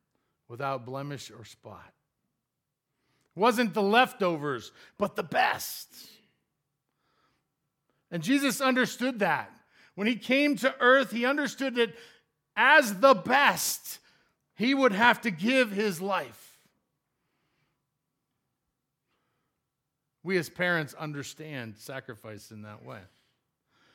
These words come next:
We want what's best for our kids, do we not? We want what's best for them when they grow up so that they understand the best way to do life.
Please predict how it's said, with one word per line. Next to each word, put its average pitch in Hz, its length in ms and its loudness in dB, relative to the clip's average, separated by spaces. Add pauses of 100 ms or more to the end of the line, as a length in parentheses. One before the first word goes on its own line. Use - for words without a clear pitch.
(200)
We 175 100 -4
want 202 320 -2
what's 170 240 -4
best - 800 0 (640)
for 180 220 -4
our 156 100 0
kids, 160 480 -2
do 165 140 -4
we 156 140 -4
not? 185 300 -6 (1300)
We 185 80 -4
want 220 240 0
what's 180 220 -2
best 220 580 0 (480)
for 202 220 2
them 202 240 2
when 202 100 0
they 202 160 4
grow 208 320 6
up 233 220 6
so 202 120 -4
that 196 160 0
they 202 140 2
understand 214 1000 0 (2750)
the 165 120 -12
best 160 340 -6
way 160 220 -4
to - 120 -16
do 147 160 -8
life. 131 380 -12